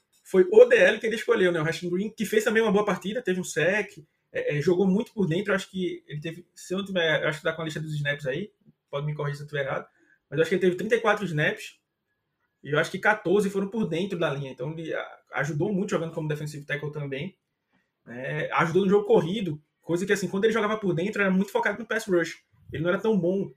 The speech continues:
ele era um edge muito bom no, no jogo corrido, mas quando vinha pra dentro, pra enfrentar guards, ele sofria um pouco. E aí ele teve, fez um bom trabalho, até por isso, acho que isso que vinha acontecendo nos treinos, né? Até pra puxar o próximo ponto aí, é, é,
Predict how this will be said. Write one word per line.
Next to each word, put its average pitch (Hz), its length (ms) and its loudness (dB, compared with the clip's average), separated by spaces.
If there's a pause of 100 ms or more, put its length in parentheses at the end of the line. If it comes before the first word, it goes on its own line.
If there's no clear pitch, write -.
(120)
ele 151 120 2
era 202 100 6
um 190 80 4
edge 208 260 4
muito 202 240 -2
bom 165 180 -2
no, 185 200 -2
no 151 80 -2
jogo 160 180 -2
corrido, 170 260 -2
mas 196 140 -2
quando 196 160 -2
vinha 208 140 -2
pra 208 160 0
dentro, 190 320 -4
pra 185 80 -2
enfrentar 180 300 -4
guards, 185 340 0
ele 185 160 -6
sofria 196 340 -8
um 214 40 -8
pouco. 151 300 -8 (680)
E 147 100 -4
aí 151 80 4
ele 196 120 4
teve, 196 160 0
fez 170 200 -2
um 196 60 2
bom 185 140 0
trabalho, 180 480 0
até 180 160 -4
por 202 200 -6
isso, 196 280 -4
acho 165 160 -4
que 156 120 -12 (220)
isso 175 160 -10
que 180 60 -8
vinha 175 100 -4
acontecendo 175 320 -6
nos 156 160 -10
treinos, 208 300 -6 (480)
né? 135 140 -6
Até 175 140 -2
pra 202 180 -2
puxar 190 380 0
o 175 100 2
próximo 165 380 -2
ponto 156 260 -4
aí, 160 300 -2 (500)
é, - 60 -16
é, 127 560 -10